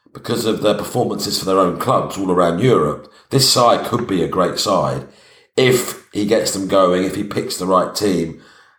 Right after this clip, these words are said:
and if they get some momentum. I, th-, I think they're far superior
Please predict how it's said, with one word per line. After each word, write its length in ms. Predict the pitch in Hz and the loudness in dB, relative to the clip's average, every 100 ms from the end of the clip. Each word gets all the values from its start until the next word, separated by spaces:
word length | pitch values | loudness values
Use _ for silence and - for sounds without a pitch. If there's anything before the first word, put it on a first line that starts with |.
| _ | _
and 120 | 98 101 | -2 0
if 120 | 101 | 0
they 80 | 92 | -2
get 180 | 104 | -2
some 180 | - 98 | -2 -2
momentum. 640 | 104 127 - 82 69 - - _ _ _ | 0 0 0 -4 -6 -10 -20 _ _ _
I, 160 | - 135 | 0 2
th-, 140 | 127 | 2
I 60 | 107 | 0
think 100 | 120 | 0
they're 100 | 110 | -2
far 320 | - 123 120 | 0 2 2
superior 760 | - 98 87 90 85 78 76 | 2 -4 -4 -2 -2 -2 -6